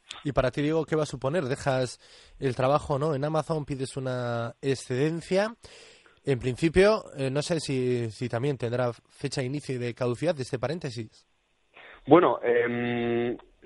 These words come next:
Speaker 2: sí, yo, yo estaba trabajando en, en Madrid, como, como dices, en Amazon, y estaba, estaba encantado, pero al final, em,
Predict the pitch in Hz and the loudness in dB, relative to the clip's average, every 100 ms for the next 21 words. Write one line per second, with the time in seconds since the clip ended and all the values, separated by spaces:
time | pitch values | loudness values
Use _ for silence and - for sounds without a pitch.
0 | - 151 113 117 120 120 123 127 127 123 | 4 6 10 10 10 10 8 10 8 8
1 | 120 - 123 120 117 113 110 107 110 107 | 4 4 4 10 10 10 8 6 4 6
2 | 117 135 117 107 107 - 107 113 117 110 | 6 6 6 4 2 -4 0 2 2 0
3 | 113 131 131 156 151 - - - - 107 | 0 0 0 -2 -4 -14 -20 -20 -6 0
4 | 107 - 123 120 110 98 113 123 113 117 | 2 6 8 8 6 4 6 6 4 2
5 | 147 117 107 - - 107 113 120 117 110 | 2 2 -2 -10 -4 2 4 4 4 0
6 | 113 65 110 107 143 107 104 | -2 2 2 2 0 -6 -8